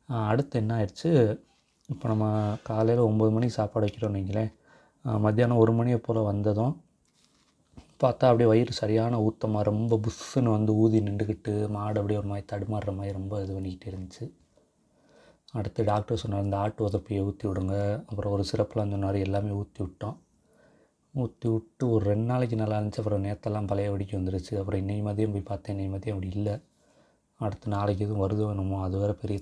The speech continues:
தலைவலியா இருக்கு. இந்த மாடை தான் இந்த வருஷம் பூரா நம்பியிருந்தேன். இந்த வருஷம் எல்லா ஊரு-, எல்லா ஊருமே அவுக்கலான்ற ஒரு மைண்ட்ல இருந்தேன். பார்த்தா அப்படி உடம்பு சரியில்லாம போச்சு.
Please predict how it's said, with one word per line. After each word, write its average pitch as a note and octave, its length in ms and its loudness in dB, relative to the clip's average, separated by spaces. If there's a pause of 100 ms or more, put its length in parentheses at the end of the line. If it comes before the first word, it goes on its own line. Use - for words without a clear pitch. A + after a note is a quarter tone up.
தலைவலியா G2+ 320 -2
இருக்கு. F#2 160 -2
இந்த F#2 120 -4
மாடை G#2+ 240 -2
தான் G#2+ 100 0
இந்த G2+ 120 -4
வருஷம் F#2+ 220 -4
பூரா G2+ 140 -2
நம்பியிருந்தேன். F#2+ 580 -6 (760)
இந்த A2 180 -2
வருஷம் G2 260 -2
எல்லா G2 300 -4
ஊரு-, G2+ 360 -4
எல்லா G2+ 240 0
ஊருமே G#2 320 0
அவுக்கலான்ற G#2 560 -2
ஒரு G2 140 0
மைண்ட்ல G2+ 320 -4
இருந்தேன். G2 280 -4
பார்த்தா G2 160 -6
அப்படி F#2+ 220 -6
உடம்பு G2 300 -4
சரியில்லாம F#2+ 300 -6
போச்சு. - 360 -8